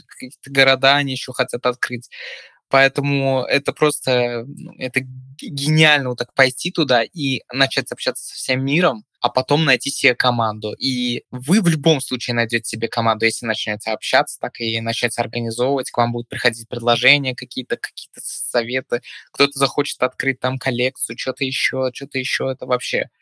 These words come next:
Поэтому я советую вам становиться лидером. Плюс вы можете попробовать свои организаторские навыки, потому что у меня с организаторством всё было плохо,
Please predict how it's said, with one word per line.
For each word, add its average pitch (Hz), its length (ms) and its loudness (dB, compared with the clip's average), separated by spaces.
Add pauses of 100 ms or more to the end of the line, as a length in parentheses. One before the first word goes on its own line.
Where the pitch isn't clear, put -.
(240)
Поэтому 147 300 2
я 143 120 6
советую 147 500 2
вам 123 160 0
становиться 123 480 -4
лидером. 131 420 -2 (320)
Плюс 202 260 0
вы 147 100 0
можете 139 260 0
попробовать 135 400 0
свои 127 200 4
организаторские 127 880 -2
навыки, 110 360 -6
потому 117 240 -4
что - 140 -8
у 123 40 -2
меня 143 180 4
с - 100 -6
организаторством 127 760 -2
всё 127 180 -2
было 123 200 0
плохо, 175 420 0